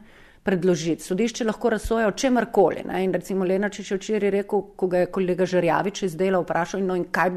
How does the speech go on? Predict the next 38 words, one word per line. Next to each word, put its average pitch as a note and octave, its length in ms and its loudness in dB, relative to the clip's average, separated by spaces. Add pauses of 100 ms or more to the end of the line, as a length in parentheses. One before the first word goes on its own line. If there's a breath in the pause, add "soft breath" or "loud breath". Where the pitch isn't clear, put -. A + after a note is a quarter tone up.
(120)
kakšno F3+ 400 -2
bi F3+ 100 0
bilo F3 160 0
vprašanje, F3 680 -2
ne, G3 200 -2
v A#3 100 -6
tej, G#3+ 240 -2 (640 loud breath)
v G3+ 140 -2
tej A3 200 2
zadevi, G#3+ 440 2
ne, F3 120 -2
kako F3+ 320 0
bi A#3 120 0
se B3 160 0
državi, G3 540 4
če F#3+ 200 0
bi F3+ 160 6 (120)
dosegli F#3 520 -2
soglasje, E3 540 0
da F3+ 120 0
gresta F3 380 -4
skupaj F3 500 -2
glede D#3+ 260 0
arbitražne D#3+ 640 -2
sodbe D3+ 480 -4
na D3 280 -2
sodišče F#3+ 460 -6
Evropske F#3 360 -4
unije, B3 260 -2 (680 loud breath)
katero C4 340 4
bi C#4+ 100 2
bilo C4 140 2
vprašanje, A#3 580 0
in A#3 100 0
je A3+ 80 0
on A3 120 -2
odgovoril, A3 580 2
ja, F#3+ 220 -2